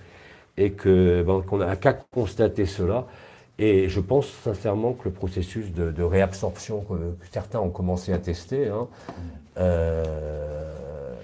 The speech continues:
est incomparable au niveau de l'effet sur la conscience, hein. Ce qu'on peut dire aussi, c'est que depuis trois jours, euh, on n'est plus connecté, entre guillemets,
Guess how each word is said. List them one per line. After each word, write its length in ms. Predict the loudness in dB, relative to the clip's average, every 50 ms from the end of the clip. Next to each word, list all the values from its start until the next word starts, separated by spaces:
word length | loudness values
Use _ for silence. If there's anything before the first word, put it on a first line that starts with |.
| -16 -16 -16 -14 -14 -14 -16 -16 -14 -10 -2
est 300 | -2 -2 -2 0 -2 0
incomparable 720 | 0 0 0 -2 -2 2 2 2 4 4 2 2 2 0 -2 -4 -8 -14 -20 -20 -20 2 _
au 120 | 6 6
niveau 280 | 8 6 6 6 6 6
de 60 | 6
l'effet 240 | 4 2 4 4 2
sur 160 | 2 2 0
la 100 | 0 0
conscience, 600 | 0 -2 -6 -4 -4 -4 -4 -4 -6 -8 -14 -20 -20 _ -6 -6
hein. 120 | -6 -6 -6 -12 -20 -20 -20 -20 -18 -18
Ce 100 | 0 6
qu'on 140 | 6 6
peut 200 | 8 10 8 8
dire 260 | 8 8 8 8 8 8
aussi, 300 | 6 4 4 2 0 0
c'est 160 | 0 0 -2
que 60 | 2
depuis 440 | 2 0 0 0 -4 -4 -4 -4 -4
trois 260 | -4 0 2 2 2
jours, 480 | 4 0 0 0 0 0 0 -2 -6 -10 -12 _ _ _ _ _ -4
euh, 320 | -2 0 0 0 0 -2 -2 0
on 160 | 2 2 4
n'est 160 | 4 2 0
plus 460 | 0 -2 -8 -4 0 2 4 2 2 0 -8 -18 _ _ _ 4
connecté, 760 | 4 6 8 8 6 4 4 -4 -14 -6 -2 -2 -2 -2 -4 -8 -10 -6
entre 300 | -6 -6 -6 -4 -4 -4
guillemets, 500 | -2 0 0 2 2 2 2 2 0